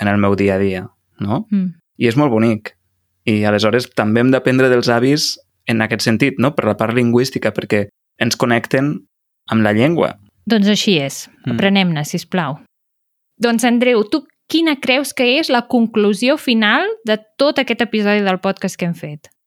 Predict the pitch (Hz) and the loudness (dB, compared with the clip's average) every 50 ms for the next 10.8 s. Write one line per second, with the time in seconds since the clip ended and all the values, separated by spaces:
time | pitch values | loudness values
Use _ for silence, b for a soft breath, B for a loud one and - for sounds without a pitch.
0 | _ - 123 120 123 117 110 - 117 113 113 135 135 - 160 151 151 151 160 160 | _ -6 -4 0 0 0 0 0 2 2 2 2 2 2 2 2 2 2 2 2
1 | 131 92 92 - - - - 120 117 113 113 110 104 101 101 - 120 113 127 120 | 0 -2 -4 -6 -8 -8 -4 0 2 4 4 4 2 0 0 0 0 0 2 2
2 | 117 113 113 113 127 139 143 147 165 - - 143 - - - 120 107 - - 117 | 2 2 0 0 2 2 2 2 0 -2 -6 -10 -6 -4 -4 -4 -2 -2 -2 0
3 | 113 113 110 110 113 - 117 110 101 104 104 107 113 117 113 123 175 254 - - | 0 0 0 0 0 0 0 0 0 0 0 2 2 2 2 2 0 -2 -6 -10
4 | - - - _ _ _ _ _ _ _ _ - - 135 131 131 123 120 120 120 | -14 -14 -16 _ _ _ _ _ _ _ _ -4 -2 0 2 2 2 2 2 2
5 | 113 - _ _ _ _ _ _ - - - 127 131 135 131 139 127 127 127 120 | 0 -4 _ _ _ _ _ _ -6 -4 -2 0 0 0 0 0 0 2 0 0
6 | - 123 120 120 107 127 120 113 - 120 117 - - 107 101 98 107 104 107 - | 2 2 0 2 2 2 0 0 0 0 -2 0 0 0 0 0 0 0 -2 -2
7 | - - - - - - - _ _ _ _ _ _ _ - 117 120 156 240 - | -4 -6 -10 -10 -10 -14 -20 _ _ _ _ _ _ _ -6 -4 -2 -2 -4 -6
8 | _ _ _ _ _ - 110 110 - - - - 120 110 107 104 - - 127 123 | _ _ _ _ _ -4 -2 -2 -2 -2 -2 -2 0 0 0 0 0 0 -2 -2
9 | - - 123 113 110 110 - 113 - - 113 - 107 - 104 98 - - - 120 | 0 -2 0 0 0 0 -2 -2 -4 -4 -4 -2 -2 -2 -2 -2 -2 0 0 2
10 | 135 123 107 - 110 101 98 98 101 - - 143 196 - - | 2 2 0 0 0 -2 0 -2 -4 -2 -2 -2 -2 -4 -8